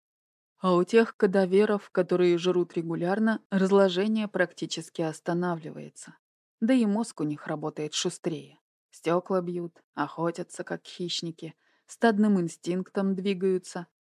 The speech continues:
даже будто переговариваются между собой. Жуткие звуки. Но, кстати, мы заметили,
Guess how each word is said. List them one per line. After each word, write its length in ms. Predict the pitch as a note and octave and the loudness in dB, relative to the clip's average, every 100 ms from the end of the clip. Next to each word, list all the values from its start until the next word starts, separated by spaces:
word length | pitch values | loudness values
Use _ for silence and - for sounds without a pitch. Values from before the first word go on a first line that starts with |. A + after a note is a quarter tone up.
| _ _ - | _ _ 2
даже 240 | E3+ F#3+ | 4 4
будто 300 | F3+ G3 G#3 | 2 -2 -4
переговариваются 1000 | - G3+ F#3 A3+ B3 G#3+ C#3+ C#3 C#3 - | -2 -2 0 0 0 -2 -4 -12 -14 -10
между 240 | D#3 D#3 E3 | -10 -8 -8
собой. 420 | - E3+ C#3+ - _ _ - | -6 -6 -8 -18 _ _ -4
Жуткие 580 | F3 D#3+ E3+ - F3+ F3+ | -2 0 -2 -4 -4 -4
звуки. 440 | F#3 F3 - _ _ _ _ _ _ _ _ _ | -4 -6 -8 _ _ _ _ _ _ _ _ _
Но, 320 | G3 G3 G3+ | 2 4 2
кстати, 680 | G3 - G#3+ G3+ - G3 F#3+ - | 0 -2 2 2 2 0 0 2
мы 260 | G3 F#3 E3+ | 4 6 4
заметили, 720 | E3+ D#3+ D#3 E3 - G#3+ | 0 -2 -4 -4 0 2